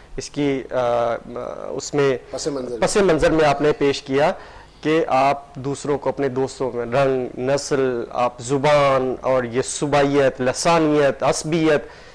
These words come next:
Speaker 1: ये क्यों बढ़ती चली जा रही है और इन चीज़ों को हम किस तरीके से टैकल कर सकते हैं। और ख़ास तौर पर हमें ये चीज़ देखने को मिलती है, सुनने को मिलती है। आप पंजाबी हैं,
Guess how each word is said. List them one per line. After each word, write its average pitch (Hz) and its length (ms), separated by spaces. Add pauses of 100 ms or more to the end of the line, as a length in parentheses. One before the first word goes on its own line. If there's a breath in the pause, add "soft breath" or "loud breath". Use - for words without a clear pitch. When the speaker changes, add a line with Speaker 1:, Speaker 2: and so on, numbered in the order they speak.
(140)
Speaker 1:
ये 196 120
क्यों 277 260
बढ़ती 208 240
चली 151 220
जा 135 140
रही 139 200
है 160 160
और 165 300
इन 180 100
चीज़ों 151 260
को 151 80
हम 156 100
किस 143 200
तरीके 135 260
से 156 180
टैकल 131 280
कर 127 120
सकते - 260
हैं। 156 80
और - 60
ख़ास 143 220
तौर 139 120
पर 156 200 (360 loud breath)
हमें 147 240
ये 151 140
चीज़ 156 280
देखने 139 280
को 160 120
मिलती 127 400
है, 131 140
सुनने 143 300
को 147 120
मिलती 131 300
है। - 120
आप 131 180
पंजाबी 117 420
हैं, 135 200